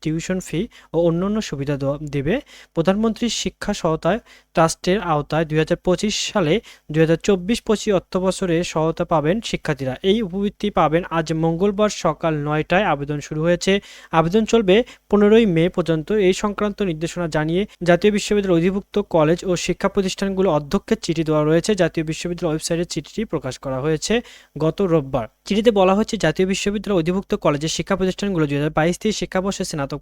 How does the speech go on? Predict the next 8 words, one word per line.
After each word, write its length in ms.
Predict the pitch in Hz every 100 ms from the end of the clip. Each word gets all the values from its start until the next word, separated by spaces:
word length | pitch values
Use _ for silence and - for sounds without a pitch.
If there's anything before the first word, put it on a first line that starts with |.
| -
পাস 120 | 170 185
ও 20 | 175
সমমান 280 | 170 160 165
পর্যায়ে 300 | 165 160 165 147
প্রথম 220 | 160 185 202
বর্ষে 260 | 190 - 156 - - - 165
অধ্যয়নরত 360 | 165 202 214 220 220 -
আর্থিকভাবে 480 | 180 - 233 208 208